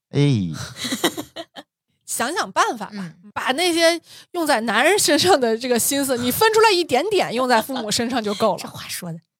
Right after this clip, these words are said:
Speaker 1: 那提点儿具体建议吧。
Speaker 3: 嗯，
Speaker 1: 嗯。
Speaker 3: 你比如说这一两个月，我们几乎每个人都遭遇的这个新冠的感染，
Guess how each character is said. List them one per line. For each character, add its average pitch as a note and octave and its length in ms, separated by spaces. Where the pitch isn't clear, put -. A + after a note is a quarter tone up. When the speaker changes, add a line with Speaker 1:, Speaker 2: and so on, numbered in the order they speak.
Speaker 1:
那 C#4 160
提 - 360
点 D3+ 100
儿 G2+ 40
具 C3 160
体 - 120
建 A#1 220
议 - 60
吧。 B3+ 120
Speaker 3:
嗯， F#3+ 240
Speaker 1:
嗯。 E3 80
Speaker 3:
你 D3+ 80
比 A#3+ 80
如 G3 120
说 A#3 340
这 B3+ 180
一 A3 200
两 E3+ 180
个 B2+ 100
月， F3+ 220
我 F#3+ 120
们 F3 320
几 C4+ 120
乎 C#4 160
每 A3 160
个 E3+ 60
人 E3+ 160
都 G3 140
遭 F#3+ 240
遇 E3+ 160
的 - 140
这 F#3+ 140
个 E3+ 180
新 G#3 180
冠 G3 140
的 F#3 60
感 D#3 180
染， - 180